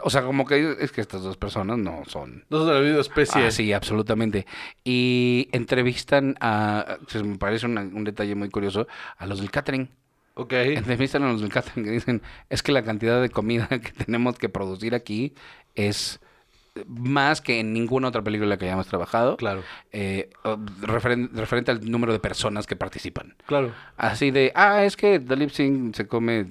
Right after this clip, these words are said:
Speaker 1: tres pollos al día, más no sé qué, más no sé cuánto". Todos estos que además, o sea, la mayor parte de ellos, eh, luchadores, atletas, fisicoculturistas.
Speaker 2: Sí, un montón de exjugadores.
Speaker 1: Exjugadores,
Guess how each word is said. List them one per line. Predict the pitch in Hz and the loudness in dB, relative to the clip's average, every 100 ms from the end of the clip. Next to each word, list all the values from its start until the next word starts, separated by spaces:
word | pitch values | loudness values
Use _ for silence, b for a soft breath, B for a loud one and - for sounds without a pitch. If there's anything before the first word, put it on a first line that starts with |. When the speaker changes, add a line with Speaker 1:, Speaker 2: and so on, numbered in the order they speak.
| - | -6
Speaker 1:
tres | - 113 | -2 0
pollos | - 98 87 92 | 0 0 0 -2
al | |
día, | 95 117 120 131 | 0 2 2 2
más | 98 90 | 0 -2
no | 87 90 | -4 -6
sé | 85 | -8
qué, | 90 113 135 | -4 -4 -2
más | 95 90 | -2 -2
no | 92 | -4
sé | 95 - | -8 -4
cuánto". | 104 110 127 139 B B - | -2 0 -2 -2 B B -4
Todos | - 127 131 | 0 2 2
estos | 113 113 110 | -2 -4 -2
que | 104 | -2
además, | 101 110 - | 0 -2 -2
o | - | -6
sea, | 101 85 82 85 82 78 92 | -6 -8 -12 -20 -20 -20 -16
la | 95 92 | -10 -8
mayor | 92 104 | -4 -4
parte | 107 110 110 | -2 -2 0
de | 104 | 0
ellos, | 98 104 B B B B | 0 -4 B B B B
eh, | - 170 156 131 | -2 2 2 0
luchadores, | 117 - 110 110 104 101 | -2 0 0 2 0 -2
atletas, | 104 98 107 107 - 101 98 - B B B | -8 -6 -2 -2 0 0 0 -4 B B B
fisicoculturistas. | - 104 - - 107 104 104 - | -8 -8 -6 -4 0 2 4 4
Speaker 2:
Sí, | |
un | 170 | 4
montón | - - | 2 2
de | |
exjugadores. | - - 127 110 127 135 123 123 117 - _ - - | 0 2 4 4 4 4 4 2 0 -8 _ -20 -8
Speaker 1:
Exjugadores, | 131 - 117 107 117 117 117 147 | -4 -2 0 2 2 4 4 2